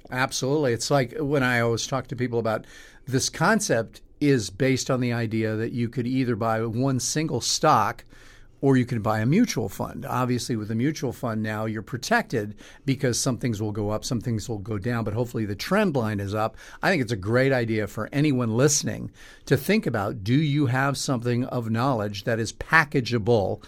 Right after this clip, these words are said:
and saleable to others who may want to know what you know? And if the answer is yes, as we come here to the end of the year, you should be thinking about ways to turn that into a revenue stream.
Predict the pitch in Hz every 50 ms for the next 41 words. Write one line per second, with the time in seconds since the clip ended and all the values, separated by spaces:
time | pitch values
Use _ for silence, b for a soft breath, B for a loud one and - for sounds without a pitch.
0 | b b b b - 120 120 117 117 - - - 165 160 170 156 135 113 113 117
1 | 113 - - - - 147 151 143 139 131 120 - - 135 123 117 113 120 117 110
2 | 110 113 113 117 117 104 104 104 110 101 110 - - 127 127 127 123 147 185 160
3 | 104 92 98 104 107 120 127 131 131 113 123 117 101 98 113 135 175 190 180 165
4 | 165 - - - B B B B B B B B B B B - 139 135 131 131
5 | 127 113 - - 127 123 123 120 - 143 147 143 131 123 131 127 123 123 127 123
6 | - - 131 117 120 117 117 117 117 117 110 113 101 104 107 107 123 170 208 185
7 | 170 165 170 165 - b b b b b - - 120 135 147 143 147 - 151 139
8 | 156 143 143 196 214 214 - 139 123 104 110 107 113 117 117 120 127 120 117 -
9 | - 139 127 127 123 123 120 - - - - 139 131 123 123 123 123 123 117 -
10 | 135 127 120 127 139 147 147 113 98 - - 107 92 76